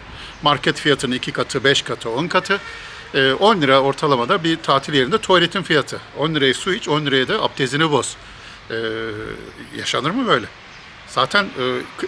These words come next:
krizler, ekonomik krizler, peşine siyasi krizler,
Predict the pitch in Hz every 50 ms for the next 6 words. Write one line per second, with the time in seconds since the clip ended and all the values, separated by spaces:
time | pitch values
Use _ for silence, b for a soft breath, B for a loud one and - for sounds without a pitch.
0 | - - - 156 139 139 123 123 135 127 127 - - 135 131 127 127 - - -
1 | 127 123 110 107 123 120 120 120 - - 127 - - 135 123 - - 135 131 123
2 | 120 - - 135 - 147 127 123 110 117 131 127